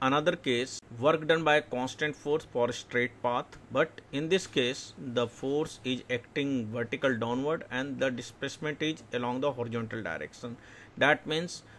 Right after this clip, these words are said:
the angle between the force and displacement is ninety degree or pi by two. In this situation, the work done is given by F D cos pi by two. As we know, the value of cos pi by two is zero,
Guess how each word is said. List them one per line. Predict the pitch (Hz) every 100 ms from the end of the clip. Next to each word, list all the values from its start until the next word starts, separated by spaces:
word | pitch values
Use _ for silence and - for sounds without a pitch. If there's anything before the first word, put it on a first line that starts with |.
| -
the | 123 135
angle | 147 147 170 185
between | 156 135 147
the | 131
force | - 139 147 160 -
and | 127 139 135
displacement | 127 - 127 - 143 135
is | 127 135
ninety | 131 120 123 131
degree | 127 127 147 -
or | 123 127
pi | 156 - 117
by | 110 110
two. | 110 82 90 - - -
In | - 185
this | 202
situation, | 196 185 165 156 147 147
the | 139
work | 117 127 151 151
done | 160
is | 143 117
given | 123 117
by | 131 131 -
F | 127 139 139 120
D | 131 139 -
cos | 113 117
pi | - 113 120
by | 123
two. | 117 151 -
As | - 151
we | 175
know, | 190 185 185
the | 185
value | 170 165 170
of | 165 -
cos | 139 139
pi | - 131
by | 127 135
two | -
is | 131 113
zero, | 117 123 160